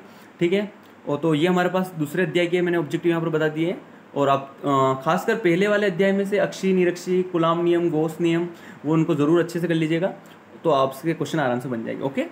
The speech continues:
और ये question भी अच्छा क्वेश्चन है, एक तीसरा वाला भी, किस तर-, तरीके से धारिताओं का अनुपात में होता है, इसको सिद्ध करना है।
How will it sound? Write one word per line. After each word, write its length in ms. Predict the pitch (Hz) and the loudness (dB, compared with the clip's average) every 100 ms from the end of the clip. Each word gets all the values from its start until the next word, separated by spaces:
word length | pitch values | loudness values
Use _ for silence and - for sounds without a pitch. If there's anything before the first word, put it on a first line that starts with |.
| - - - - | -12 -20 -14 -4
और 140 | 139 | -2
ये 140 | 127 156 | 0 0
question 280 | 156 165 170 | 0 0 0
भी 60 | |
अच्छा 200 | 160 175 | 0 -2
क्वेश्चन 220 | 151 156 | -4 -2
है, 60 | 160 | -4
एक 100 | 156 | -4
तीसरा 240 | 147 151 | -4 0
वाला 220 | 147 147 143 | 2 2 0
भी, 120 | 143 - | -4 -6
किस 200 | 151 - | -6 -4
तर-, 340 | 139 131 135 131 | -4 -2 -2 -2
तरीके 200 | 135 143 | -2 -4
से 120 | 143 | -4
धारिताओं 400 | 139 135 143 139 | -4 0 0 0
का 60 | |
अनुपात 260 | 135 131 135 | 0 -2 -2
में 60 | 131 | -2
होता 140 | 131 | -4
है, 60 | 131 | -4
इसको 120 | 139 | -6
सिद्ध 260 | 143 127 | -8 -4
करना 240 | 131 123 127 | -2 -2 -6
है। 320 | 123 - - | -10 -20 -20